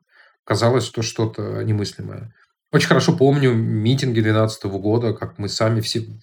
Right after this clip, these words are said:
увидели своих друзей на Чистых прудах, а потом Болотное, а потом аресты, эти сроки,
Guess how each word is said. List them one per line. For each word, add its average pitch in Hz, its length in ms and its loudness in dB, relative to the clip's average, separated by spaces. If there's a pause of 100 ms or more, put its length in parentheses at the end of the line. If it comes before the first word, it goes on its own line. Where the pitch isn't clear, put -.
(140)
увидели 123 360 0
своих 110 320 4
друзей 110 280 2
на 104 120 0
Чистых - 340 -8
прудах, 110 380 -4 (500)
а 117 80 -2
потом 113 300 2
Болотное, 113 640 0
а 95 40 -12
потом 101 580 -6
аресты, 110 840 0
эти 92 160 -8
сроки, 104 840 -6